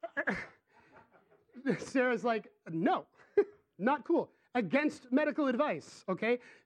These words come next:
She said she actually might be able to call psych and get the woman locked up to keep her from doing that, because that is risking your baby's life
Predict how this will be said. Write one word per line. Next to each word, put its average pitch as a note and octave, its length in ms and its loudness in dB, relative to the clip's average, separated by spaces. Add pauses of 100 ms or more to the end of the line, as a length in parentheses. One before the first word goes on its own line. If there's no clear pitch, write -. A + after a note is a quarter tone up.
(120)
She C#4 180 0
said C4+ 180 -2
she B3+ 160 -4
actually G#3+ 340 0
might F#3+ 280 -2
be F3 140 -2
able D#3+ 100 -6
to D3+ 80 -10
call D#3 220 -10
psych - 380 -10 (960)
and D#3 140 -6
get F3+ 160 -2
the E3+ 80 -6
woman D3 240 -8
locked C3 300 -10
up D3 120 -10
to C3+ 60 -20
keep C3 160 -20
her A#2 60 -20
from A#2 140 -20
doing C#3 220 -4
that, G#2 120 -20 (500)
because D#3 420 -4
that G3+ 160 -2
is E3+ 140 -4
risking F3 460 -2
your D3+ 100 -4
baby's C#3 280 -4
life F#3+ 160 -4